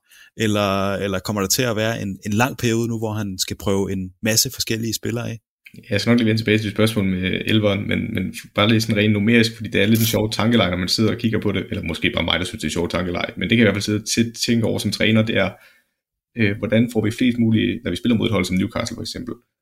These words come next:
Speaker 2: der står med et blokforsvar, står lavt, hvordan får vi bedst muligt, eller få-, hvordan får vi flest mulige offensive spillere på banen, uden det begrænser os defensivt, og hvor mange kan vi tillade os at sende frem, samtidig med, at vi har et retsforsvar, der skal kunne beskytte os.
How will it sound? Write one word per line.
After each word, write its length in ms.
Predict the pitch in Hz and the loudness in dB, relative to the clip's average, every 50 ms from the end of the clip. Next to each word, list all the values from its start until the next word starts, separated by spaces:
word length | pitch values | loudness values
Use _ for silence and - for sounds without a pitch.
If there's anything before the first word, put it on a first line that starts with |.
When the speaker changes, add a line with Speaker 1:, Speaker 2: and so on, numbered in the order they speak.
| _ _ - | _ _ -8
Speaker 2:
der 60 | 95 | -6
står 200 | 95 - 98 101 | -2 0 2 2
med 120 | 98 98 90 | 4 2 2
et 60 | - | 4
blokforsvar, 500 | - 98 95 - 90 87 87 - 85 85 | 2 2 2 2 -2 -2 0 0 -2 -2
står 240 | - - 98 98 95 | 0 0 0 0 2
lavt, 320 | 95 98 92 90 90 - _ _ _ _ _ _ _ _ - | 2 2 2 0 -2 -6 _ _ _ _ _ _ _ _ 0
hvordan 380 | 107 101 92 90 101 117 127 | 0 2 4 4 4 4 4
får 220 | 120 - - 107 104 | 2 0 -2 -2 -2
vi 60 | 101 101 - | -2 -2 0
bedst 220 | 120 120 117 120 | 0 0 0 2
muligt, 300 | 120 113 110 110 110 - | 2 2 4 4 2 2
eller 120 | - - 98 | 0 -2 -4
få-, 220 | - - - - - - | -4 -4 -10 -12 -10 -6
hvordan 200 | - 104 110 113 | -2 0 2 2
får 120 | 113 117 110 | 4 4 2
vi 60 | 110 | 4
flest 220 | 123 131 123 120 - - | 2 2 0 0 -2 -6
mulige 280 | - 127 123 117 - - - | -4 -2 0 0 0 0 -2
offensive 340 | 123 113 123 113 101 - | -2 0 0 0 0 -2
spillere 240 | - 117 113 101 101 | -2 -2 0 0 0
på 80 | 95 95 | -2 -2
banen, 360 | - 98 98 98 104 104 - | 0 0 2 2 2 0 0
uden 220 | 107 110 110 107 101 | 2 2 2 2 2
det 100 | 92 87 - | 0 -4 -6
begrænser 360 | 95 - - 98 101 107 90 | -6 -4 -2 0 0 0 -2
os 80 | 90 - | -4 -4
defensivt, 520 | - 107 110 110 104 - - - 92 - - | -2 -2 0 0 -2 -2 -2 -4 -4 -6 -4
og 200 | - 95 95 - _ _ _ _ _ _ _ | -6 -6 -6 -8 _ _ _ _ _ _ _
hvor 100 | - - | -2 0
mange 160 | 95 95 107 110 | 2 4 4 2
kan 80 | - | 2
vi 60 | 92 92 | 0 0
tillade 260 | - 135 139 147 127 | 0 0 2 2 2
os 40 | 104 | 2
at 60 | 92 | 2
sende 220 | - 92 95 92 | 0 -2 -2 -2
frem, 260 | 95 101 98 104 98 98 - _ - | 0 0 0 0 0 -4 -8 _ -8
samtidig 500 | - - - 110 110 113 113 113 113 104 | -6 -2 -2 0 2 2 0 2 0 2
med, 80 | 101 98 | 2 2
at 40 | 92 | 2
vi 40 | 95 | 2
har 120 | 98 95 | 2 2
et 60 | 92 | 2
retsforsvar, 480 | 87 95 107 - - - 87 - - - | 2 0 0 0 -2 -2 -2 -2 -2 -4
der 80 | - | -4
skal 160 | - - - 95 | -4 -6 -6 -6
kunne 100 | 101 - | -8 -8
beskytte 280 | - - - 104 98 | -6 -2 0 0 0
os. 120 | - - | 0 -2